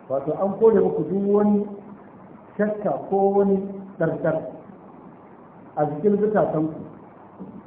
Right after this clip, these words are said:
Ya ku wannan al'umma, an muku bayanin abin da ya faru ga al'umman da suka gabata kafin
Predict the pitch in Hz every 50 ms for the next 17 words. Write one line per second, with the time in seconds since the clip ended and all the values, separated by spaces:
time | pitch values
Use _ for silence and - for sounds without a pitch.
0 | - - - - - - - 160 175 - - 190 190 196 196 196 180 - 143 135
1 | - 151 143 135 123 - - - - 175 196 208 208 208 208 214 214 208 190 151
2 | 156 151 156 165 180 185 180 175 165 151 156 - 139 135 127 147 175 185 185 165
3 | 165 160 165 160 165 160 170 151 151 156 147 151 151 143 135 127 131 - 175 175
4 | 180 170 156 151 147 - - - - 139 131 131 131 156 180 - - - - -
5 | 143 139 - 185 202 214